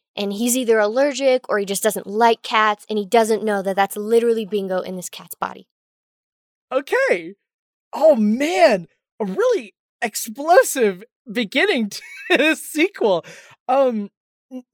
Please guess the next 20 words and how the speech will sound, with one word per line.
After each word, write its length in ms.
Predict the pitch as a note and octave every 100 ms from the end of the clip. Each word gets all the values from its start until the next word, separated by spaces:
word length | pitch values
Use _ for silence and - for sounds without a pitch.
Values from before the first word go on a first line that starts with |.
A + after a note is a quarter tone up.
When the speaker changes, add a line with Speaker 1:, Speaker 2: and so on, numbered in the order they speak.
| C#4
Speaker 2:
I 100 | C4+
do 200 | G#3 A4+
wanna 140 | A4+ D#4
ask 340 | A3+ B3 -
you, 80 | G#3+
though, 380 | F#3 E3 D#3 - _ -
Kristen, 580 | - D4 - C#3+ C3+ - _ _ _ _ -
is 280 | D#4+ F4 E4
this 300 | G4+ G4+ A#3+
Binks 640 | G3+ D#4+ F#4 - - - - _ _ _
from 400 | - - D4 F4
the 160 | D4 B3+
Hocus 400 | G#3+ E4+ C#4 A3
Pocus 420 | - C#4 C4 G#3+
universe? 760 | G3 C#4+ D4 F#4+ F#4+ - - _ _ _ _ _ _ _ _ - _ -
Speaker 1:
No, 320 | D#4 F#4 G4 -
I 100 | C#4+
don't 280 | F4 G#4 -
think 220 | D4 C#4+
so. 360 | - D4+ D4